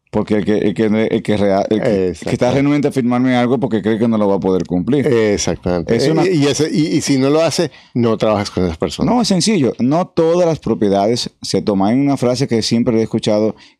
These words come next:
Speaker 1: que es que no todo dinero se gana. Pues también te puedo decir que no todas las propiedades se toman. Y las condiciones, si bien es cierto que hay que adecuarse a las condiciones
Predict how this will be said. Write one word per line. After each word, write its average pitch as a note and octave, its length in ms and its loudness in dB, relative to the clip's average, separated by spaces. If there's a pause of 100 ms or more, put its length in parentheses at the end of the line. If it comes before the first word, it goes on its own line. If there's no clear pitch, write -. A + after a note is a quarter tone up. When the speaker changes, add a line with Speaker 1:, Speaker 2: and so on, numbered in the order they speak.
Speaker 1:
que G#2+ 120 0
es G#2+ 120 -4
que A2+ 100 0
no A2 140 0
todo A2+ 180 2
dinero G#2+ 300 0
se G#2 140 -2
gana. F2+ 360 0 (280)
Pues G#2+ 120 -4
también A2 240 0
te C3+ 80 0
puedo B2 180 2
decir A#2+ 180 -2
que A2 100 0
no A2 100 0
todas A#2+ 240 0
las A#2 100 0
propiedades G#2+ 580 0 (320)
se C3 460 -2 (360)
toman. A2 440 0
Y D#3 260 0
las A#2 200 -2
condiciones, C3 840 0
si - 200 0
bien A2+ 220 2
es D3 100 -2
cierto C3+ 240 0
que - 100 -2
hay G#2+ 120 0
que A#2+ 100 0
adecuarse G2+ 600 0
a - 20 0
las F2+ 160 -2
condiciones G2 680 0